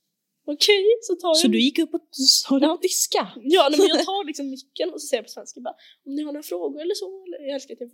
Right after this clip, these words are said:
Speaker 1: visar att jag håller
Speaker 2: Mm.
Speaker 1: micken. "Men om ni har några frågor eller så, så är det bara att komma fram till mig eller några av mina kollegor, så, eller om ni vill ha en guidning."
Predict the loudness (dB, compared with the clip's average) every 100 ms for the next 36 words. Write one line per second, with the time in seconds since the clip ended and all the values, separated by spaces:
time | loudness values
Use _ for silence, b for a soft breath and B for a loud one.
0 | -16 -14 -12 -12 -12 -6 0 0 0 -6
1 | -10 -10 B B 2 2 2 0 -4 -4
2 | -4 -4 -6 -8 -14 -14 -10 -8 -6 -6
3 | -6 -10 -16 -16 -16 -8 -4 -4 -4 -8
4 | -14 -14 -14 -8 -6 -6 -8 -10 -12 -10
5 | -8 -8 -10 _ 0 0 -2 -10 -8 -4
6 | -4 -4